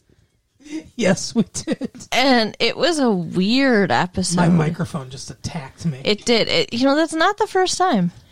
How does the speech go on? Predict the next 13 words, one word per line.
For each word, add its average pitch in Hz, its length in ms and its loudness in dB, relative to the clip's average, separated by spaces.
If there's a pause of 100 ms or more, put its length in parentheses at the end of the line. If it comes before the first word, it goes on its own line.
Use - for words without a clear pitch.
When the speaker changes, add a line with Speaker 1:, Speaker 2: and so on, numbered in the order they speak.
(280)
Speaker 1:
Any 320 260 -2
te-, 254 380 -2
any 311 440 -4
episode 202 500 -4
with 151 240 -4
Joanne 175 640 0
Worley 156 380 -2
is 165 260 -4
gonna 190 220 2
be 151 520 -4
a 170 100 -2
weird 165 280 0
episode, 135 480 -16